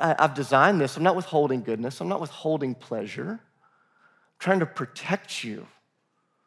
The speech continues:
from pain and shame and unthinkable hardship that comes into your life." He had taught on sex. He had, he had taught on money. He said, "Money is not evil,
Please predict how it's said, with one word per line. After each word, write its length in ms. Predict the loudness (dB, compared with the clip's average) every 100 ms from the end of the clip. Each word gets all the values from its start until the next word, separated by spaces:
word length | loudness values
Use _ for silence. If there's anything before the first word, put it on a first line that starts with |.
| _ _ _ _ -6
from 200 | -4 -4
pain 720 | 2 4 4 2 -2 -8 -14
and 120 | -14
shame 800 | -12 -10 -10 -6 -4 -2 -4 -8 _ _ _ _ _ _ _ _ _ _ -8
and 160 | -2
unthinkable 760 | 4 4 4 4 4 4 2 2
hardship 500 | 4 2 2 -4 -6
that 140 | -10
comes 220 | -6 -6 -4
into 160 | -4
your 120 | -4
life." 800 | -6 -10 -12 -16 -18 -20 -20 -20 _ _ _ _ _ _ _
He 120 | 6
had 100 | 6
taught 260 | 8 10 10
on 320 | 10 6 2 -6 -18 -10
sex. 420 | 6 8 8 4
He 120 | 6
had, 100 | 6
he 100 | 8
had 140 | 4 4
taught 500 | 4 8 10 8 8
on 400 | 6 8 4 0 -8 -6
money. 560 | 4 8 8 4 -4 -6 -2
He 100 | 0
said, 300 | 6 4 6
"Money 480 | 6 8 6 4 0 -16 -18 -2
is 100 | 4
not 240 | 8 8 6
evil, 560 | 4 6 8 8 2